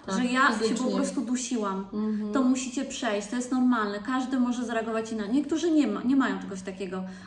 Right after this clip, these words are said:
Speaker 2: ale kilka naszych po prostu osób na konsultacjach nam zwracało na to uwagę, że czuły się źle, czu-, było im niedobrze. Ja m-, ja, tak jak mówię, miałam duszności i
Speaker 1: Mhm.
Speaker 2: czasami afirmowałam wieczorem i po prostu aż się, aż się dusiłam, ale to trzeba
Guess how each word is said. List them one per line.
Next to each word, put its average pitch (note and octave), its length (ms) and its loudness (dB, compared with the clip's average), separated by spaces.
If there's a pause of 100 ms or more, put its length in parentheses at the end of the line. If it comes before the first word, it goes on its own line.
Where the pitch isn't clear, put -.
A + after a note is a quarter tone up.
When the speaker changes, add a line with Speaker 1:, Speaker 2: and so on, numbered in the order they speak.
Speaker 2:
ale C4+ 300 0 (140)
kilka D4+ 280 2
naszych B3+ 340 0
po A#3 100 -6
prostu A#3 320 -8
osób A#3+ 320 -6 (320)
na A3+ 120 -4
konsultacjach A#3 680 -2
nam A3 140 -2
zwracało A3+ 420 -2
na A#3 120 -2
to A3+ 120 -4
uwagę, A3 280 -4
że A3 100 -6
czuły A#3 260 -6
się A#3 200 -4
źle, A3 440 0
czu-, A#3 240 -4
było A3 220 -2
im A3 200 -2
niedobrze. G#3+ 560 -2 (460)
Ja A3 180 0
m-, A#3+ 200 2
ja, A#3 260 0
tak B3 220 -6
jak A3+ 180 -6
mówię, A#3 280 -2
miałam G#3 340 -4
duszności G3+ 600 -8
i - 100 -6
Speaker 1:
Mhm. G#3 100 -2
Speaker 2:
czasami A3+ 420 0
afirmowałam G#3+ 680 -4
wieczorem G3+ 460 -6
i G3+ 60 -12
po G3+ 180 -14
prostu G#3+ 480 -6 (440)
aż - 260 -8
się, - 160 -6
aż A3+ 200 -4
się C4+ 100 -2
dusiłam, G#3 480 -4
ale G#3 180 -2
to A3 120 -8
trzeba G#3+ 840 -4